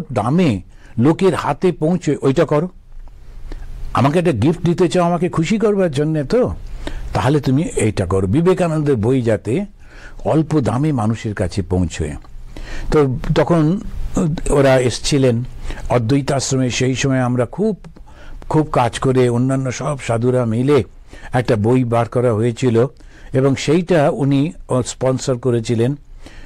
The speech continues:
এবং খুব কম দামে সেই বইটা সব ইয়া-, ইয়ুথদের কাছে যেত। স্বামীজির চিঠিপত্র, স্বামীজির বক্তৃতা,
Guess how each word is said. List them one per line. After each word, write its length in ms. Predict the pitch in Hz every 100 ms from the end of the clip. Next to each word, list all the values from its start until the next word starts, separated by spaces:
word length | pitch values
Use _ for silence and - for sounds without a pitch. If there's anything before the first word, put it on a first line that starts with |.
| -
এবং 160 | 135 151
খুব 320 | - 302 311 -
কম 300 | 143 131 135
দামে 400 | 120 113 127 220 -
সেই 200 | 135 127
বইটা 560 | 104 110 110 156 185 - -
সব 160 | 139 131 117
ইয়া-, 200 | 117 117 -
ইয়ুথদের 400 | 131 123 131 110
কাছে 280 | 104 -
যেত। 340 | 85 92 87 80 - - - -
স্বামীজির 520 | 151 151 139 135 127
চিঠিপত্র, 720 | - 127 139 120 127 113 123 123
স্বামীজির 580 | 123 120 127 127 120 120 - - - 101
বক্তৃতা, 680 | 127 - 127 107 123 127